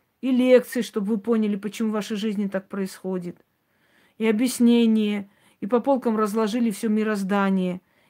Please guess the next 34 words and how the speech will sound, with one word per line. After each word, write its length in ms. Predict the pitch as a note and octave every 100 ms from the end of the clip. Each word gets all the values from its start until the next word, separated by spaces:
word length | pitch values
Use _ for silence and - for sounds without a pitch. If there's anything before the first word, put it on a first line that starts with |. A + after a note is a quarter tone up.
| _
И 80 | G#3+
сказали, 480 | - A#3+ A3+ B3+ B3
какие 360 | B3 - C4
работы 500 | A#3 A3 A3+ C4 B3+
вы 100 | A3+
можете 380 | A3+ A#3+ A#3 B3
выполнить, 580 | G#3 A3+ G#3+ G#3+ G#3 G3
как 240 | B3 B3
вы 60 | C4
можете 320 | B3 B3 C4+
выйти 300 | A#3 A#3+ B3
из 260 | A#3 G3+ - - _
темноты, 720 | - A#3+ A#3 A3+ A3+ A3+ A3+
из 120 | G3+ -
трудностей. 680 | B3 C4 A3 A3 G3+ A3
Многие 340 | G#3+ C#4+ C4 A3
так 260 | A3+ A3+
вышли, 340 | A3 A#3 - E3+
многие 520 | F#3+ A3 G3+ G#3 G3 _ _ _
нашли 380 | G#3+ G#3 C4 C4+
себя, 420 | B3+ G#3 A3 G#3+ _ _
многие 280 | A3 G3 A3
поняли, 440 | G3+ B3 A#3+ A3+
что 240 | G#3 - A#3
можно 340 | A3 F#3+ G#3
делать, 360 | F#3+ G#3+ G3+ G3
как 200 | G#3+ A3
можно 300 | G#3+ F#3+ G3
пойти 320 | G#3 G3+ G3+
вперед. 420 | - G#3 G3 F#3 _ _ _ _ -
Эти 400 | A3+ A3+ A#3+ _ _ _ _ _ _ _ _ _ _ _ _ _ _
старинные 640 | - B3+ A#3+ D4+ D4+ C4+
древние 520 | G3 A#3+ D#4 C4+ C4
ритуалы, 720 | A#3+ G3+ A#3 A3+ G#3+ F#3 D#3+